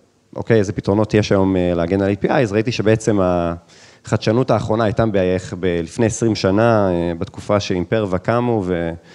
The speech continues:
ובנו את ה-Web Application Firewall, מי שמכיר, זה כזה היה אחרי צ'ק פוינט, אה,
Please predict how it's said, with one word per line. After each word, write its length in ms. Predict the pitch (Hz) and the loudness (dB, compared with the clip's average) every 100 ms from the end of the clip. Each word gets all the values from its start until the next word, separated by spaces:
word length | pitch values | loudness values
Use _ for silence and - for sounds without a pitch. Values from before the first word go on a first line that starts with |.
| - - _ - | -20 -20 _ -12
ובנו 480 | 90 87 87 90 101 | -6 -6 -4 -2 0
את 100 | - | 2
ה-Web 500 | 87 92 127 113 95 | 0 2 2 2 -2
Application 480 | 95 110 104 90 | -2 -2 -2 -2
Firewall, 440 | 120 120 117 104 95 | 0 2 2 0 -4
מי 80 | 92 | -6
שמכיר, 380 | 95 87 127 | -8 0 2
זה 80 | 98 | 2
כזה 200 | 90 87 | 0 -2
היה 200 | 87 95 | -2 -2
אחרי 180 | 90 110 | -2 -4
צ'ק 240 | - 117 - | 0 0 2
פוינט, 380 | 110 104 92 95 | 0 0 -2 -6
אה, 220 | 87 | -6